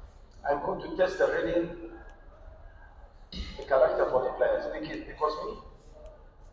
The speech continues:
I'm going to fight. Like, uh, I did every day, every game. This is what, uh, I'm doing now to change that attitude,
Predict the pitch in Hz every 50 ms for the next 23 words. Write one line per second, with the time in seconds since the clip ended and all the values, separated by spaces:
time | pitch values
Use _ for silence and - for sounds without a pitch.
0 | - - - 123 131 131 - 143 143 135 - 131 - - - 151 - - - -
1 | - - - - - - - - 113 - - 107 98 87 - - - - - -
2 | - - - - - - - - - - 127 123 120 120 - - 120 120 - -
3 | - - - - - - - - - - - - 127 - 131 127 - 131 135 120
4 | - - - - - - - - - - - - - - - - - - - 156
5 | 160 156 - - 147 151 147 147 147 143 123 - - 120 123 123 120 117 - 143
6 | 127 - 131 127 - 131 117 - - - - - - - - - - - - -
7 | 539 539 - - - -